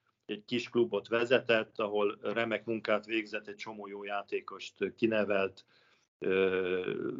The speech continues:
tényleg jó véleménnyel vannak róla általában a, a játékosok, de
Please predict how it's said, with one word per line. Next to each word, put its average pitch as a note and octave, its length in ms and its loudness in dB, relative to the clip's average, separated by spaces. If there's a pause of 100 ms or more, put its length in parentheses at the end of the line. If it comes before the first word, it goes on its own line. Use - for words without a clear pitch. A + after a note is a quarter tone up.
(640)
tényleg G#2+ 460 8 (520)
jó A2 480 12 (880)
véleménnyel G#2+ 640 6
vannak G#2+ 340 2
róla G2+ 260 6
általában G2+ 520 0
a, G2 220 -6 (120)
a G2+ 80 -8
játékosok, A#2 800 0 (560)
de A#2 480 2